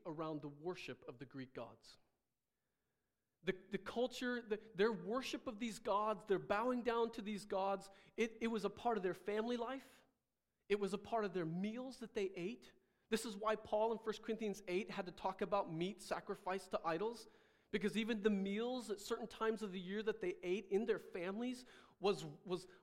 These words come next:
wrapped up in worship to these gods. Their, not, not only was their family life, but their social life, the, the worship of these Greek gods that these people lived in was wrapped up in these,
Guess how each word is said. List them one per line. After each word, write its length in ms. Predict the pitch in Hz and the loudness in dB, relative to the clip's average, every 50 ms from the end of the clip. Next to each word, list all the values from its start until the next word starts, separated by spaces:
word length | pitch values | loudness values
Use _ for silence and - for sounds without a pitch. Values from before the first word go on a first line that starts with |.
| - 143 | -14 -4
wrapped 380 | 143 170 190 214 220 - - 226 | 2 2 2 2 2 2 4 4
up 180 | 233 233 - - | 4 4 2 0
in 180 | 165 151 147 | 0 0 0
worship 440 | 156 180 208 208 - - 226 226 - | 2 2 2 2 2 -2 -2 -2 0
to 80 | - 208 | -4 -2
these 240 | 175 190 190 151 - | -2 -2 -6 -6 -4
gods. 560 | - 175 143 156 185 214 208 - - - - _ _ _ _ _ _ _ _ _ _ _ _ _ _ _ - | -2 -2 0 0 -2 -2 -4 -8 -14 -16 -18 _ _ _ _ _ _ _ _ _ _ _ _ _ _ _ 2
Their, 240 | 185 208 208 208 - | 4 4 4 4 4
not, 260 | 202 208 226 240 247 | 4 4 4 4 4
not 140 | 226 233 233 | 2 2 4
only 140 | 247 240 226 | 4 2 4
was 180 | 214 214 208 | 4 2 4
their 120 | - 196 180 | 4 0 0
family 400 | - - 214 208 220 240 247 240 | 2 2 2 2 2 2 2 2
life, 120 | 247 247 247 | 2 0 0
but 120 | 226 - | -4 -4
their 100 | 175 156 | -4 -6
social 540 | - - - - 214 214 214 214 - 247 233 | -6 -6 0 2 2 4 4 2 -2 -2 -2
life, 440 | 233 226 254 277 - - - - - - _ _ _ _ _ _ _ 170 | -2 -2 -2 -4 -6 -8 -16 -20 -20 -20 _ _ _ _ _ _ _ -4
the, 120 | 190 220 202 | -4 -2 0
the 80 | 165 190 | 0 0
worship 480 | 170 165 190 214 214 - 247 240 - | 2 4 2 2 2 0 -4 -4 -4
of 100 | 240 196 | -6 -4
these 160 | 196 220 185 151 | -4 -4 -6 -6
Greek 340 | 135 151 196 226 208 190 | -6 -4 -4 -4 -4 -2
gods 380 | 175 208 196 214 240 254 208 190 180 | 2 4 6 6 6 4 2 -2 -6
that 120 | 196 185 - | -6 -6 -4
these 180 | 226 208 196 | -6 -6 -6
people 400 | 214 - - 226 214 - 208 185 | -8 -4 -4 -4 -2 -2 -4 -2
lived 280 | 180 185 214 208 202 226 | 2 2 2 2 0 0
in 240 | 233 240 240 247 240 - - - - - - | 2 2 2 0 -2 -8 -18 -20 -20 -10 -2
was 180 | 175 175 - 165 | -2 -2 -2 0
wrapped 340 | 165 190 208 208 208 - | 2 4 4 4 6 2
up 140 | 226 220 - | 0 4 4
in 100 | 202 196 | 2 4
these, 260 | 175 196 180 151 - | 4 2 0 0 -6